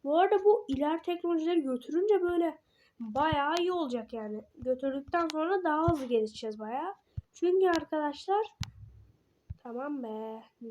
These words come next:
bize öğretiyor. Ben bunu da takıyorum.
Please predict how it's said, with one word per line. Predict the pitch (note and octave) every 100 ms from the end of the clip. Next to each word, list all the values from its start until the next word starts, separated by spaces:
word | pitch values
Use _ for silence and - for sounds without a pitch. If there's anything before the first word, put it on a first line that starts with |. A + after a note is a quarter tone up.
| G#3+ _
bize | A#3 B3 D#4
öğretiyor. | D#4 B3+ A3+ _ _ _ _ _ _ _ _ _ _ _ _ _ _ _ _ _ _ _ _ _ _ _ _ _ _ _ - _ _ _ - _ _ _ _ _ _ _ _ _ _ - - _ _ _ _ _
Ben | E4+ E4+
bunu | F4
da | D#4
takıyorum. | B3+ G#3+ - _